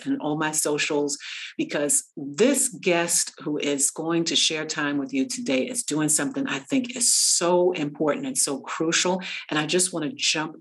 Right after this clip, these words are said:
right in. Let me go ahead and introduce my friend and, you know, just co-traveler on this planet, Scott Perry. Scott is an Encore life coach.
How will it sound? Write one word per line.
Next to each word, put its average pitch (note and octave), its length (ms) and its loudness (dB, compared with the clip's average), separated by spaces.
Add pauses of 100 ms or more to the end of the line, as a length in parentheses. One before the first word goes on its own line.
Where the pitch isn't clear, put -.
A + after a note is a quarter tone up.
right C3+ 380 -2
in. C3 240 0
Let C#3 100 0
me E3+ 60 2
go F#3 140 2
ahead F3 200 0
and C#3 180 -4
introduce E3+ 720 0 (300)
my D#3+ 300 2
friend D3+ 680 -2
and, C3 460 2 (720)
you C#3+ 100 2
know, C3+ 140 0
just - 300 -2
co-traveler E3+ 960 2
on D3+ 160 0
this D3+ 200 -2
planet, D#3 640 0
Scott E3 400 0
Perry. D3 480 0 (480)
Scott A3 440 -2
is F#3+ 400 2
an D3 280 -12
Encore F#3 600 0
life C#3+ 360 -2
coach. - 560 -4